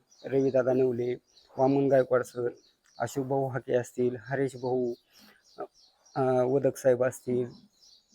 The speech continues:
असे सगळ्यांचं, सगळ्यांचं मला सहकार्य भेटलं. आणि त्यांच्या मार्गदर्शनानं मग मी माझ्या चुका सुधारत गेलो.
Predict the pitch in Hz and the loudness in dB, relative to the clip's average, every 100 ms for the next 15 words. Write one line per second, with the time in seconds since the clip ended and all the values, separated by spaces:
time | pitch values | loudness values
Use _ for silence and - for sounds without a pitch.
0 | - - 156 202 - - - - - 170 | -16 -4 0 0 0 -10 -20 0 2 4
1 | 175 202 185 160 - - _ _ _ _ | 8 10 8 4 -6 -14 _ _ _ _
2 | _ _ _ - 160 127 160 160 160 147 | _ _ _ -4 -2 2 2 2 0 -2
3 | 139 - 131 - 117 113 113 - - _ | -2 -6 -8 -8 -14 -14 -18 -20 -20 _
4 | 117 - - - 156 170 170 170 165 180 | -16 -12 -14 -6 4 6 6 4 2 2
5 | 180 175 160 160 156 156 131 131 139 147 | 4 4 2 -2 -6 -6 -4 -4 -4 -6
6 | 147 147 151 131 - 151 175 170 151 139 | -6 -6 -8 -12 -4 2 2 2 -2 -2
7 | 110 113 - | -6 -16 -18